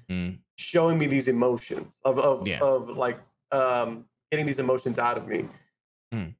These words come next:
Speaker 2: I don't know if I wanna put it over one. I wanna say, like, my, my, like, gut answer without, like, looking back at one, yes. Um,
Speaker 1: Mm.
Speaker 2: because there was just aspects of it that I really enjoyed.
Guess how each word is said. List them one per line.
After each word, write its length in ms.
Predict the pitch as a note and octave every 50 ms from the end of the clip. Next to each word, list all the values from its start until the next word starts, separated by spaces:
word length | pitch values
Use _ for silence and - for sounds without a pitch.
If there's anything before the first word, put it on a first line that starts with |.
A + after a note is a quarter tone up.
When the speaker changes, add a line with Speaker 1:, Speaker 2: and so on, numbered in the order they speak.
| _ _ _ _ -
Speaker 2:
I 140 | D#3+ G#3 B3+
don't 160 | C#4+ C#4+ C#4+
know 200 | C#4+ D4 D4 C#4+
if 80 | C4+ B3
I 60 | A#3
wanna 200 | A3 A3 A3 G#3+
put 220 | G#3 - G3+ A#3 A3
it 60 | A3
over 260 | G#3 G3+ F#3 F#3+ F3+
one. 300 | E3+ D#3+ E3+ F#3 F#3+ F#3+
I 140 | E3 D#3 D#3
wanna 260 | E3 G#3 C4 D4+ D4
say, 300 | - - G#3 F3+ D#3 C#3
like, 160 | C#3 C3+ B2+ C3+
my, 200 | D3+ D3+ D3 C3
my, 280 | - - - - - - - - -
like, 140 | C3+ - - - - - _ _ -
gut 260 | D#3+ F#3 G#3+ E3 -
answer 380 | C#3+ D3 D#3+ F3+ - - G#3 F#3+
without, 360 | E3+ D3+ C#3+ C#3+ D3 E3 D3+
like, 180 | D3+ C#3 C3 C3
looking 360 | B2 B2+ C#3+ C3+ C3+ C#3+ B2+
back 200 | B2+ B2+ C3+ B2+
at 120 | B2+ A#2+ A#2+
one, 480 | A#2+ A#2+ B2 C3 D3+ F3+ G3 F#3 - - - _ _ _ _ _ _ -
yes. 540 | C#3 - - - - - - - - - _ _ _ _ _ -
Um, 420 | C#3 C3+ C3 C3 B2+ B2 A2+ F#2+
Speaker 1:
Mm. 80 | E2 -
Speaker 2:
because 260 | C#3 C#3 - D#3+ D#3+
there 120 | - D#3+ D#3
was 100 | D#3 D3
just 160 | D3 - - - - - _ _
aspects 380 | - C#3+ D#3 D3+ - E3 D3 -
of 80 | D#3+ D3
it 60 | C#3+
that 60 | C3+
I 40 | C3
really 220 | C3 C#3 C#3+ C3+ B2+
enjoyed. 460 | B2 A#2+ B2+ B2+ C3 C3+ C3 -